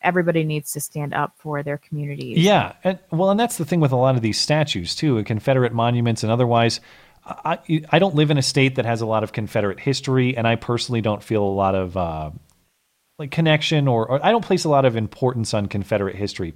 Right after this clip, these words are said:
Speaker 2: personally.
Speaker 1: Right.
Speaker 2: But I know, but I, but I oppose the statues coming down, both because I think that's the, you know, there's a process and it's a local one for that to be made.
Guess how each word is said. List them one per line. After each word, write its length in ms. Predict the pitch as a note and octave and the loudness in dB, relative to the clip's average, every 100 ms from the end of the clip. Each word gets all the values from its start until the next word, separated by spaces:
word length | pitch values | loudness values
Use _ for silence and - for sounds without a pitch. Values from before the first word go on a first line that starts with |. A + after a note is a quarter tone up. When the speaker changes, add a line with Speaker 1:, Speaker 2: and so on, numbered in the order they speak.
| - | -10
Speaker 2:
personally. 680 | - E3+ - F#2+ - - _ _ - | -4 -2 -2 -6 -10 -16 _ _ -10
Speaker 1:
Right. 260 | F3+ E3 - | -8 -8 -2
Speaker 2:
But 220 | B2 D#3+ | 4 6
I 100 | D#3+ | 6
know, 720 | D#3+ D3+ A3+ G3+ A2+ G#2+ A#2 - _ _ _ _ _ - | 6 6 6 4 4 2 -2 -8 _ _ _ _ _ 0
but 140 | D3+ | 2
I, 100 | E3 | 2
but 140 | D3 | 4
I 60 | E3+ | 4
oppose 440 | F3 - B3 C4+ | 4 2 -2 0
the 140 | E3 C3+ | 0 0
statues 520 | - E3 F#3 D3 A#2 | 2 0 2 0 -2
coming 280 | - A#2 G#2+ | -2 -2 -2
down, 260 | A2 G#2 G#2+ | 0 0 0
both 160 | A2 | -2
because 260 | - A2 G#2+ | -2 -2 0
I 60 | G2+ | 0
think 180 | G#2+ | -2
that's 160 | G2 F#2 | -4 -6
the, 140 | - F2+ _ - | -8 -12 _ -14
you 80 | G2 | -10
know, 80 | D#2+ | -8
there's 120 | G2 | -8
a 40 | |
process 580 | - - G#2+ G2+ G2+ - | -6 -2 0 0 -4 -4
and 80 | G2 | -8
it's 100 | F2+ | -8
a 40 | |
local 420 | F2+ F#2+ G#2 G#2+ F2 | -6 -4 -4 -4 -6
one 360 | D#2 D2 D#2+ | -6 -10 -12
for 140 | - G#2+ | -8 -6
that 200 | F#2+ F2 | -4 -6
to 60 | - | -8
be 120 | E2 | -8
made. 340 | F2 F#2+ D2+ | -4 -4 -6